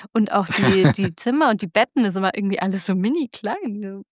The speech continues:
Speaker 2: Ja, ja,
Speaker 1: <laughs> Die
Speaker 2: also es
Speaker 1: Betten
Speaker 2: war
Speaker 1: waren ganz
Speaker 2: schon
Speaker 1: kurz.
Speaker 2: irgendwie auch so das Maximum rausgeholt aus dem, äh, aus dem Platz, der quasi
Speaker 1: Ja.
Speaker 2: da irgendwie verfügbar war.
Speaker 1: Also ich glaub, da sind halt auch viele so Backpacker oder, äh, Bikepacking-Touristen und so.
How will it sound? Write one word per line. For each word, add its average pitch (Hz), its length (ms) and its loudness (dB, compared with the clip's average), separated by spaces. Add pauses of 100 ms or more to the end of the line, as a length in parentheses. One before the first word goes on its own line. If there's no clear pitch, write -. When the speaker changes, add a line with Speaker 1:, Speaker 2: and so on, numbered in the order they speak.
(720)
Speaker 2:
Ja, 131 220 6
ja, 123 200 6
Speaker 1:
<laughs> - 40 2
Die - 60 -4
Speaker 2:
also 117 180 0
es - 140 0
Speaker 1:
Betten 123 80 0
Speaker 2:
war 123 80 8
Speaker 1:
waren 131 100 4
ganz 131 220 2
Speaker 2:
schon 131 80 -2
Speaker 1:
kurz. - 640 -4
Speaker 2:
irgendwie 127 360 2
auch 123 120 2
so - 120 -2
das 120 200 -2
Maximum 127 600 2
rausgeholt 110 580 0
aus 107 220 -4
dem, 101 380 0
äh, 98 580 -2 (800)
aus 107 240 -2
dem 95 640 0 (360)
Platz, - 380 4
der 98 160 2
quasi 92 560 -2 (320)
Speaker 1:
Ja. 196 220 2
Speaker 2:
da 92 240 2
irgendwie 95 280 -2
verfügbar 92 800 -4 (160)
war. 87 320 2 (220)
Speaker 1:
Also 214 160 4
ich 202 80 0
glaub, 208 240 2
da 202 160 2
sind 214 220 4
halt 190 180 4
auch 190 300 2
viele 190 320 0
so 175 140 -2
Backpacker 196 1000 0
oder, 175 440 2
äh, 175 40 -4
Bikepacking-Touristen 185 1700 0
und 190 200 -4
so. 185 280 -6